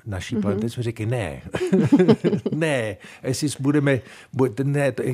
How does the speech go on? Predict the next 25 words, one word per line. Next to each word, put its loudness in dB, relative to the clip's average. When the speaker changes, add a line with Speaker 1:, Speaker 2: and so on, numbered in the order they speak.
Speaker 1:
jestli -2
budeme 2
v -12
takovým -2
pesimismu, -2
tak -4
film -4
dělat -4
vůbec -6
nechceme. -8
Chceme -6
vždycky -8
nám -4
udělat -6
nějak, -8
jako, -10
jako -4
nějakou 2
naději, -2
kterou -6
vždycky -6
potřebujeme. -10
A -4
obzvlášť, -2
když -10